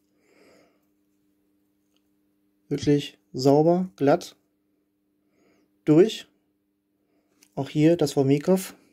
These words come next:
Da ist, da ist, sag ich mal, im Großen und Ganzen kaum ein Unterschied.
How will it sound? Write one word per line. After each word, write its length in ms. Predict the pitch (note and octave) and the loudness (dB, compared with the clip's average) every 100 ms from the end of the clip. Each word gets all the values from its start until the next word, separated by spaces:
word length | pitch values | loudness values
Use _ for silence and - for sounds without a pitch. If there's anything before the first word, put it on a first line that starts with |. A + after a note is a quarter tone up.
| _ _ _ _ _ _ _ _ _ _ _ _ _ _ _ _ _ - | _ _ _ _ _ _ _ _ _ _ _ _ _ _ _ _ _ -8
Da 60 | - | -2
ist, 720 | D3 - - - - - - _ _ _ _ _ _ _ _ _ _ _ _ _ _ _ _ _ _ _ _ _ _ _ - | -2 -2 -4 -6 -8 -16 -20 _ _ _ _ _ _ _ _ _ _ _ _ _ _ _ _ _ _ _ _ _ _ _ -8
da 80 | C#3+ | -8
ist, 160 | C3+ | -2
sag 140 | D3 D3 | -2 -2
ich 120 | C3+ | -2
mal, 540 | C#3 C3+ C3+ C3+ C3+ - _ _ _ _ _ _ _ _ _ _ _ _ _ _ _ _ _ _ _ _ _ _ _ _ | 0 0 0 -2 -6 -10 _ _ _ _ _ _ _ _ _ _ _ _ _ _ _ _ _ _ _ _ _ _ _ _
im 60 | - | -4
Großen 280 | D3 C#3+ C#3 | -2 2 0
und 60 | |
Ganzen 480 | C3+ C#3 - C#3+ C3+ _ _ | 0 -2 -6 -8 -10 _ _
kaum 260 | - E3 D#3 | -4 0 0
ein 100 | D3 | -2
Unterschied. 560 | C#3+ D#3+ D#3 F3+ F#3 | -2 -2 -2 -6 -8